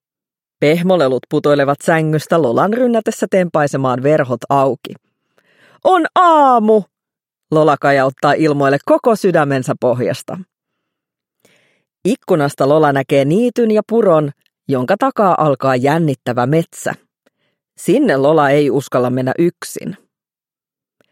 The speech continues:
"Mennäänkö eväsretkelle?", Lola kysyy. Hän yrittää pakottaa hiuksia takaisin leteille. Tukka taistelee vastaan ja koettaa karata sormien välistä.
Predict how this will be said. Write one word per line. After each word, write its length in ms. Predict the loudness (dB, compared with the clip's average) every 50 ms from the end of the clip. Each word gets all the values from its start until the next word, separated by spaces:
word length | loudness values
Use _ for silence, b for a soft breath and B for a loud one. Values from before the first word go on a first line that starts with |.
| _ _ _
"Mennäänkö 440 | 0 2 4 4 2 2 2 0 2
eväsretkelle?", 960 | 2 2 2 2 0 0 0 0 0 0 -2 _ -2 0 0 0 0 -2 -4 _ _ _ _ _ _ _ _ _ _ _
Lola 260 | -2 -2 0 0 -2 -4
kysyy. 440 | -6 -12 -8 -6 -4 -4 -4 -4 -6 -12 _ _ _ _ _ _ _ _ _ _ _ _ _ _ _
Hän 260 | _ -4 -4 -4 -2
yrittää 460 | -2 -2 -2 -2 -2 -2 _ -4 -2 -2
pakottaa 460 | -2 -2 -2 -2 -4 -2 -2 -2 -2
hiuksia 480 | 0 0 0 0 -2 -2 -2 -2 -2 0
takaisin 520 | -2 -4 -2 0 -2 0 0 -2 -2 0
leteille. 500 | -2 -2 -4 -8 -10 -10 -10 -10 -12 -12 -14 _ _ _ _ _ _ _ _ _ _ _ _ _ _ _ _ _ _ _ _
Tukka 320 | -4 -4 -4 _ -4 0
taistelee 540 | 2 2 2 2 2 0 0 2 2 2 2
vastaan 440 | 2 0 -2 -4 -2 0 0 2 2
ja 80 | 0 0
koettaa 380 | 2 0 0 0 0 -2 -2 0 0
karata 340 | 0 2 2 0 0 -2
sormien 600 | -6 -4 -2 0 0 0 0 -2 -4 -4 -4 -2
välistä. 440 | -2 -2 -2 -4 -8 -10 -12 -14 -14